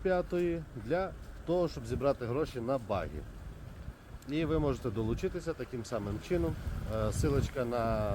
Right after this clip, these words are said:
монобанку буде в мене в описі до відео. Якщо там щось буде не переходити чи не проходити, заходьте на Instagram, там я прикріпив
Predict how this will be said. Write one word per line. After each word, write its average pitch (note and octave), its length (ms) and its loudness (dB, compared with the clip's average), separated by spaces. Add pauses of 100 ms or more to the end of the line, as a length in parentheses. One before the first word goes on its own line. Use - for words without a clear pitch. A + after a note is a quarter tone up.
(120)
монобанку A#2 640 2
буде A2 180 0
в G#2 80 0
мене G#2 220 2
в G#2+ 80 0
описі - 280 0 (100)
до B2 60 0
відео. E3 280 4
Якщо C#3 240 2
там B2+ 160 0
щось C3 260 0
буде C3 240 4 (580)
не B2+ 160 4
переходити C#3 640 4
чи C#3 140 2
не C#3 120 6
проходити, D#3+ 680 0 (460)
заходьте C#3+ 480 2
на C3+ 120 2
Instagram, D#3+ 680 2
там D3+ 180 2
я C3+ 80 4
прикріпив C#3 600 0